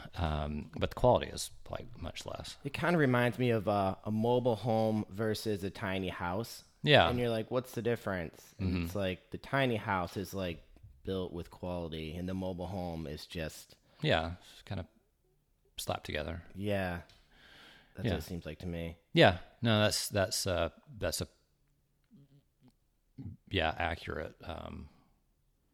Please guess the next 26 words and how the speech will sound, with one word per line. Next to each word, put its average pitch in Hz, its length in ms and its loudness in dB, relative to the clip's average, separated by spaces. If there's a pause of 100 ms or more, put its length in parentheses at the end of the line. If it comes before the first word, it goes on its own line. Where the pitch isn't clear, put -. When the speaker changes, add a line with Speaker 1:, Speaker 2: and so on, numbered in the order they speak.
(380)
Speaker 2:
Analogy. 80 480 -2
Speaker 1:
analogy, 87 560 0
Speaker 2:
Com-, 87 180 -2
comparison. 98 220 8
Speaker 1:
correlation, 92 640 6
Speaker 2:
<laughs> - 80 -12
Speaker 1:
comparison, 92 500 6
something. 87 460 8
Yeah. 110 360 10
Speaker 2:
Yeah, 104 60 4
one 117 120 4
of 120 60 6
those 110 160 6
big 107 220 6
words 104 260 2
we 131 60 12
Speaker 1:
Yeah. 107 140 12
Speaker 2:
learned 107 180 6
in 98 60 -4
college. 113 420 12
Speaker 1:
<laughs> - 720 8
Speaker 2:
One 143 100 6
of 123 40 10
those 127 180 8
marketing 107 380 4
words. 107 300 8